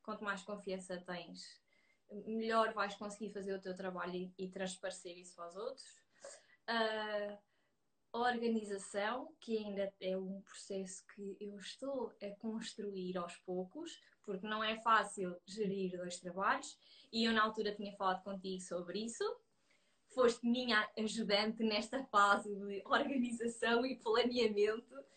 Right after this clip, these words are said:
para gerir dois projetos. E este ano foi um ano um bocadinho atípico, mas se não o tivesse sido, hum, eu ia ter, hum, um trabalho durante a semana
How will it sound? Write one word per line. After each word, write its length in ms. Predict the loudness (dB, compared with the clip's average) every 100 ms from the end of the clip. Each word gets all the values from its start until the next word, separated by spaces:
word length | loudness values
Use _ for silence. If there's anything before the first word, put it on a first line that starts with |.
| _ _ _
para 360 | 2 4 6 4
gerir 400 | 4 2 2 2
dois 220 | 4 2 2
projetos. 880 | -4 2 4 4 -2 -8 -10 -12 -20 -20 _ -20 _ -16 -16 -4
E 360 | 0 0 2 2
este 240 | 2 4
ano 200 | 2 2
foi 220 | 0 0 2
um 120 | 2
ano 180 | 0 -2
um 40 |
bocadinho 460 | -2 -2 -2 -2 -4
atípico, 520 | -6 -8 -6 -8 -6
mas 440 | -2 -2 -2 -8 -12 _ _ _
se 240 | -10 -4
não 160 | -2 -2
o 40 |
tivesse 440 | -2 0 0 0 -8
sido, 580 | -8 -6 -4 -4 -8 -4 -2 0 0
hum, 560 | -2 -4 -6 -8 -14 -14 _ -16 -6
eu 160 | -4 2
ia 180 | 4 4
ter, 300 | 4 0 -2
hum, 180 | -2 -2 _ -14
um 160 | -2 -2
trabalho 400 | 0 -2 -2 -2
durante 300 | -4 -4 -4
a 40 | -6
semana 340 | -8 -6 -6